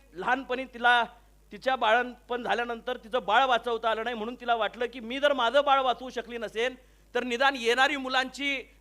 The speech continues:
जबाबदारी माझी आहे, म्हणून खऱ्या अर्थानं तिनं तो व्यवसाय त्या ठिकाणी स्वीकारला. तिच्या नवऱ्याने त्याला मदत केली आणि ती परदेशामध्ये जाऊन त्या काळामध्ये डॉक्टरची डिग्री घेऊन आपल्या देशामध्ये परत आली आणि सेवेमध्ये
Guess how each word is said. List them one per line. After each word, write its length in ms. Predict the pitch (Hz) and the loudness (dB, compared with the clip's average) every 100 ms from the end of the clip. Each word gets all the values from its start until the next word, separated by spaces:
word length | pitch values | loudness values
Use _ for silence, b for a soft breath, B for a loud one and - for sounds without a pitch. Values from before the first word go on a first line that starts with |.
| _ | _
जबाबदारी 460 | 208 269 269 277 277 | 0 2 2 -2 0
माझी 300 | 254 233 262 | -2 0 -2
आहे, 80 | |
म्हणून 220 | 277 233 277 | -2 -4 -6
खऱ्या 220 | 226 240 247 | -4 -2 -2
अर्थानं 300 | 240 254 269 | -2 -8 -8
तिनं 240 | 240 254 262 | -6 -8 -6
तो 80 | |
व्यवसाय 400 | 240 214 214 277 | -4 -4 -2 -2
त्या 120 | 277 254 | 0 -4
ठिकाणी 340 | 240 233 226 | -6 -10 -10
स्वीकारला. 500 | 185 202 196 196 226 b b - | -14 -8 -6 -4 -4 b b -18
तिच्या 220 | 226 277 | -2 -2
नवऱ्याने 460 | 254 233 262 294 294 | 0 2 2 2 0
त्याला 220 | 269 269 | -2 -2
मदत 300 | 254 254 247 | -2 -4 -2
केली 160 | 240 254 | -4 0
आणि 180 | 240 247 | 0 -2
ती 120 | 262 | -8
परदेशामध्ये 680 | - 240 254 254 247 233 247 185 | -6 -2 0 -2 -4 -4 -6 -2
जाऊन 200 | 226 285 | 0 0
त्या 460 | - - - 269 302 | -6 -20 6 8 8
काळामध्ये 460 | 277 254 254 262 | 6 4 6 4
डॉक्टरची 500 | 254 226 - 247 254 | 4 2 2 -4 -4
डिग्री 280 | 220 208 247 | -10 -8 -8
घेऊन 200 | 202 247 | -6 -2
आपल्या 240 | 226 233 | -2 -2
देशामध्ये 460 | 214 202 226 226 220 | -4 -4 -4 -4 -6
परत 280 | 220 208 208 | -6 -8 -6
आली 140 | 202 | -4
आणि 140 | 226 220 | -6 -6
सेवेमध्ये 540 | 202 202 208 208 | -6 -6 -6 -2